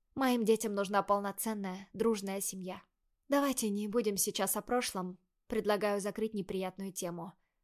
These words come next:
Настроение и без того хуже не придумаешь. Я не хочу ещё сильнее портить его. Лучше подумаем о том, куда мог пойти Егор Васильевич. Может быть, он вам что-то говорил, планы, намерения, идеи. «Ничего»,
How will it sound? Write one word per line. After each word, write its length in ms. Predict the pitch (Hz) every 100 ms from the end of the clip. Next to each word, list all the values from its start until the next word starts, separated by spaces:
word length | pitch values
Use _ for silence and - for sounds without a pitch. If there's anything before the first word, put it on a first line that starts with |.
| _
Настроение 640 | 254 233 - 233 233 220 208
и 20 |
без 180 | 214 214
того 260 | 220 226
хуже 280 | 220 196 190
не 100 | 185
придумаешь. 680 | - 208 220 214 185 185 - _ _ _
Я 120 | 240
не 120 | 233 202
хочу 260 | 220 -
ещё 200 | 190 -
сильнее 380 | 190 208 196 185
портить 440 | - 180 185 -
его. 240 | 185 196 196 - _ _ _
Лучше 260 | 277 294 277
подумаем 560 | 277 262 285 247 202 214
о 80 |
том, 160 | 214 254
куда 320 | - 233 269
мог 200 | 262 233
пойти 300 | 233 220 233
Егор 300 | 233 214 226
Васильевич. 680 | 233 240 - 180 175 175 - _ _ _ -
Может 300 | 302 262 240
быть, 200 | 254 254
он 100 | 220
вам 140 | 220
что-то 320 | 196 233 240
говорил, 640 | 226 226 208 208 220 214 214
планы, 400 | 240 220 226 214
намерения, 720 | 202 208 226 220 196 196 208
идеи. 440 | 190 220 214 202 _ _
«Ничего», 1000 | - 185 214 208 - - 202 185 - -